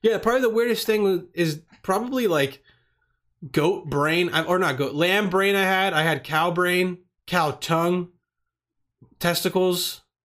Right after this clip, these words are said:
I couldn't remember if it's a, a cow or, or a lamb. Either way,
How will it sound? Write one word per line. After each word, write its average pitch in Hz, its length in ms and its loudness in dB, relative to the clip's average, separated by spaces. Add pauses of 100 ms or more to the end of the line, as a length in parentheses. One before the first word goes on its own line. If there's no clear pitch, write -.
(380)
I 147 100 -2
couldn't 175 260 -2
remember 165 260 0
if 156 100 -6
it's 160 160 -2
a, 147 100 0
a - 180 -6
cow 165 400 0
or, 143 500 0 (720)
or 147 200 0
a 127 60 0
lamb. 147 580 0
Either 175 240 2
way, 165 420 0